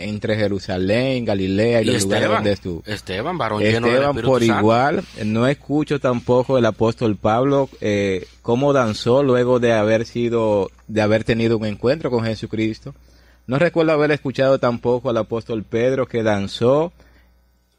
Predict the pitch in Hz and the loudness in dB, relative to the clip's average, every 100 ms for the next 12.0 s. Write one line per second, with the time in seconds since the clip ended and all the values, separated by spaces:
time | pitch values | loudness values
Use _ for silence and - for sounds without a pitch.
0 | - 101 104 135 208 202 202 202 135 117 | -12 -6 -2 -2 -2 -2 -2 -2 -4 -4
1 | 110 98 95 90 98 110 131 117 110 131 | -4 -4 -6 -10 -6 -4 0 0 2 0
2 | 170 190 147 147 156 160 139 120 110 - | 0 -4 -2 -2 0 -2 0 -2 -4 -2
3 | 127 160 135 110 - - 98 110 107 104 | 0 2 2 0 -2 -8 -4 0 2 2
4 | 101 127 151 143 135 127 117 147 160 127 | 2 0 0 0 0 0 -2 0 2 2
5 | 104 107 120 127 117 123 135 147 113 120 | 2 2 2 0 0 -2 0 -2 -4 -8
6 | 135 _ _ _ _ - 104 117 156 170 | -12 _ _ _ _ -8 -4 0 0 2
7 | 165 156 147 131 127 190 - 131 120 110 | 2 0 0 -2 -2 -4 -2 -4 -2 -2
8 | 107 107 104 104 104 - 110 107 104 - | -2 -2 -2 -2 -4 -2 0 0 -2 -10
9 | _ _ - 107 - 107 110 120 127 117 | _ _ -8 -8 -6 -2 0 0 0 0
10 | 110 101 - 139 170 139 110 117 104 107 | 0 -2 -4 -4 -4 -4 -6 -4 -4 -4
11 | 110 110 104 104 98 - 101 - 98 95 | -4 -4 -6 -8 -10 -8 -10 -6 -8 -8